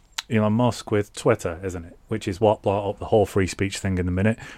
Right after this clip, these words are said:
because his weird, perverted thought on what free speech is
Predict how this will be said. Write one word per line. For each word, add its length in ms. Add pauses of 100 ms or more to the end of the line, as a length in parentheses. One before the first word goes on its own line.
because 360
his 280
weird, 440 (340)
perverted 640 (480)
thought 360
on 180
what 320
free 220
speech 420
is 240